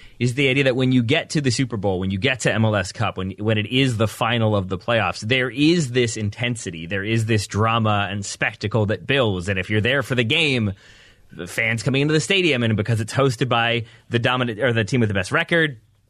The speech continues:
you get that great atmosphere, and it builds and it builds, and there's this excitement behind it. But with that, the trade-off, I would say, and what I referenced earlier, is, like, those midsummer games, even if it's two of the biggest teams, it's really exciting. Even if it's one versus one from East versus West, or one versus two in one conference,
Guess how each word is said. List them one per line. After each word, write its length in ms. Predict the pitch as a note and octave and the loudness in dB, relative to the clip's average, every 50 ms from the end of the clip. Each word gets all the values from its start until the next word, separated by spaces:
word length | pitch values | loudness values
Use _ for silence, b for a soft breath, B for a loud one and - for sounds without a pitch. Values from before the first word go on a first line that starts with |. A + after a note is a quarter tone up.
| _ _ _ _ _ _ _ - | _ _ _ _ _ _ _ -6
you 160 | - A#2 B2 B2 | 0 2 2 2
get 180 | C3 D3+ - - | 2 2 0 0
that 160 | C#3+ C3 G#2 | -2 -4 -2
great 220 | G2 B2+ A#2+ A#2 | -2 -2 0 0
atmosphere, 580 | A#2+ C3 C#3 - A#2+ A2+ - - C3 A2 G2 G2 | 0 0 -2 -2 -4 -6 -4 -2 -2 0 0 0
and 80 | G2 G2+ | 0 0
it 80 | D#2+ | 0
builds 220 | F2+ A2+ A#2+ A2 A2 | 2 2 2 2 2
and 80 | A2+ G2+ | 0 -2
it 80 | G2 F#2+ | -2 2
builds, 320 | B2 B2 A#2+ A#2 G2+ G2 | 2 4 4 4 2 2
and 100 | G#2+ G2+ | 0 0
there's 220 | G2 G2 G2 F#2 | 2 0 0 -2
this 300 | F#2 G#2+ F2+ - - - - _ | -2 -4 -4 -4 -6 -8 -8 _
excitement 480 | - G#2 - - C#3 C#3 - G#2 G2+ - | -10 -6 -2 -2 -2 -2 -2 -4 -4 -2
behind 380 | G2+ F#2 - F#3+ G#3+ E3+ B2 | -2 -2 0 0 0 2 2
it. 120 | G#2+ G2 b b b b b b b b b b b b _ _ _ | 0 0 b b b b b b b b b b b b _ _ _
But 340 | - A#2 D3 E3+ D#3 C#3+ - - | -4 0 2 2 2 0 -2 -4
with 360 | A#2 A2 B2 F#3+ A3 G#3+ - | -2 2 2 2 2 2 0
that, 220 | D#3+ - - - | -2 -2 -2 -2
the 80 | C3+ B2 | -2 -4
trade-off, 400 | - - C#3+ C3 B2 A#2+ A2+ A2 | -2 0 0 2 2 2 0 0
I 80 | G#2+ | 0
would 140 | G2 G#2 G2 | 0 0 -2
say, 380 | - - C3 A#2+ A2+ G#2+ G#2 G#2 | 0 0 2 2 2 2 2 2
and 120 | A2 G#2+ | 2 2
what 120 | A2 A2 G#2+ | 4 4 4
I 20 | |
referenced 380 | G2+ G2+ G2 - G2 F#2 - - | 2 2 0 0 -4 -6 -2 2
earlier, 300 | D3 F3 F#3 E3+ B2+ A2+ | 2 4 4 4 4 4
is, 140 | A2 G2+ - | 2 2 2
like, 140 | A#2 G#2+ - | 0 -2 -2
those 260 | - G2+ A#2+ C#3+ C#3+ B2+ | -2 0 2 2 2 4
midsummer 500 | C#3 D3+ D#3+ D3 - - E3 D3 C3 B2 | 4 2 2 2 2 0 2 2 2 2
games, 540 | C3+ D3 D3+ C3 A#2 G#2+ G2+ G2+ G2+ - b b b - | 2 2 2 2 4 4 4 2 2 -2 b b b -8
even 260 | F#3+ F3+ G3 G3+ G3+ | -4 0 2 2 2
if 80 | F#3+ F3+ | 2 0
it's 140 | E3+ - - | -2 -2 -2
two 120 | - F#3+ | -2 0
of 60 | F#3 D#3 | 2 2
the 80 | D3 | 2
biggest 340 | C3 C#3+ C#3+ C#3 B2 G#2+ - | 2 2 2 0 0 -2 -2
teams, 420 | - F#3+ G3 F3 B2+ G#2+ G#2+ G2+ A#2 | -2 0 2 4 4 4 4 2 0
it's 180 | - D#3+ A#2 | 0 -2 -2
really 340 | A2+ A#2 C#3 E3+ F3 E3 D3 | 0 2 4 4 6 4 4
exciting. 420 | C#3 A#2 - F#3 F#3 E3 A#2+ G#2 G#2+ | 4 2 2 2 2 2 2 2 2
Even 200 | A#2+ B2+ D3 C#3 | 0 2 2 0
if 100 | B2+ B2+ | 0 0
it's 180 | C3 A#2 - | 0 -2 -2
one 280 | G2 F#2+ G2+ C#3+ D#3+ D#3 | -2 0 2 2 2 2
versus 300 | D3 D#3+ A#2+ D3 D3 A#2+ | 2 0 2 2 0 2
one 300 | C3 E3+ E3+ B2 G2+ F#2+ | 2 2 2 2 2 0
from 140 | - A2+ G2+ | -2 -2 -2
East 200 | G#2 A2+ A2 - | -2 -2 -2 -2
versus 240 | D3 C3+ A#2+ B2+ A#2 | -2 -4 -4 -2 0
West, 300 | D3 F3 C#3 F#2+ - - | 0 0 0 0 -2 -2
or 40 | G#2 | 0
one 180 | F#2+ G#2 A#2 A#2+ | 0 2 0 0
versus 280 | C3+ C#3+ - C3+ A2 | -2 -4 -4 -6 -6
two 220 | - - - F#3 C3 | -4 -2 -2 0 0
in 100 | G#2 G2 | 0 0
one 160 | G2 F#2+ F#2+ | 0 0 0
conference, 580 | G2 G2+ F2+ E2+ - F2+ E2 E2 E2 - - | 0 -2 -2 -4 -4 -6 -8 -8 -8 -10 -14